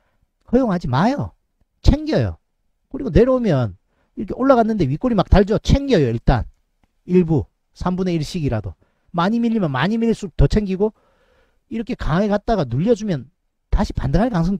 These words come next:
제법 있거든요. 그때 팔아간 거 다시 사놓으면 돼요. 그죠? 그거 반드시 명심하시기 바랍니다. 먹은 거 토하지 마요. 올라가고 난 다음에 나중에. 여기 상당한, 아, 저항 받을 것 같은,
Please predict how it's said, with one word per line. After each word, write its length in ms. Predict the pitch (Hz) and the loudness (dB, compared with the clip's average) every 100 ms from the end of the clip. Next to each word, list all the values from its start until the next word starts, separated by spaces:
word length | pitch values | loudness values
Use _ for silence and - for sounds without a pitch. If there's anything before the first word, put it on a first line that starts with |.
| - | -4
제법 280 | - - 170 | -2 -2 -2
있거든요. 520 | 135 185 233 156 214 - | -2 -2 0 -2 -4 -8
그때 280 | - - 220 196 | -16 -6 -4 -4
팔아간 340 | - 214 240 233 | -8 -6 -4 -4
거 80 | 156 | -6
다시 340 | - 247 294 | -4 -4 -2
사놓으면 420 | - 156 208 196 | -2 -2 -4 -4
돼요. 340 | 139 170 113 80 _ _ _ _ _ _ _ _ _ _ _ _ _ _ | -2 -2 -4 -8 _ _ _ _ _ _ _ _ _ _ _ _ _ _
그죠? 200 | 147 214 - _ _ _ _ _ _ _ _ _ _ _ - | -2 -2 -2 _ _ _ _ _ _ _ _ _ _ _ -10
그거 300 | 143 180 220 | 0 4 6
반드시 500 | - 139 202 196 135 | 4 4 2 2 0
명심하시기 520 | 117 135 202 196 262 | 0 -2 -2 -2 -2
바랍니다. 400 | 208 220 196 127 | -2 -2 -2 0
먹은 260 | 143 240 214 | 2 2 0
거 60 | |
토하지 360 | - - 160 196 | -2 -2 -4 -4
마요. 480 | 196 240 131 127 175 - | -4 -2 -2 -4 -8 -6
올라가고 440 | 175 175 143 131 | -2 0 -2 -4
난 160 | 107 107 | -6 -2
다음에 260 | 147 120 | -2 -2
나중에. 520 | 98 104 131 107 120 - _ _ _ _ _ _ _ _ _ _ _ | -6 -6 -6 -4 -6 -10 _ _ _ _ _ _ _ _ _ _ _
여기 160 | 131 160 | -6 -6
상당한, 680 | - - 180 185 214 208 202 | -8 -10 -4 -2 0 -2 -4
아, 160 | 107 104 | -6 -4
저항 380 | - 123 147 143 | -2 0 0 2
받을 200 | 156 156 | 0 0
것 140 | 131 | -4
같은, 380 | 131 - 131 | -4 -4 -4